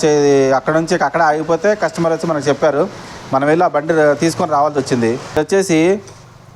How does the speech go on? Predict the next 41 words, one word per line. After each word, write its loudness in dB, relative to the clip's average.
దీనికి -2
చైన్ 2
కవర్లు 0
ఉంటాయి. -2
చైన్ 2
కవర్లు 2
ఉంటాయి -2
కాబట్టి 0
ఈ 4
కవర్లు 0
తీసిన 2
తర్వాతే 2
ఆ 2
చైన్ 4
పక్క -2
జరపడానికి 0
వస్తుంది. -2
So 0
చైన్ 0
కవర్ 0
లేని 2
బండి -2
అనుకోండి, 0
ఆ 2
చైన్ని 2
మనం 0
వాళ్ళే 2
కస్టమరే -2
డైరెక్ట్గా 0
పక్క, -2
కొంచెం 0
పక్క -2
తప్పించుకొని -2
ఏదైనా 2
పుల్ల 0
పెట్టి 0
చైన్ని 2
నెట్టుకు 0
రావడానికి 0
వస్తుంది 0
షాప్కి. -2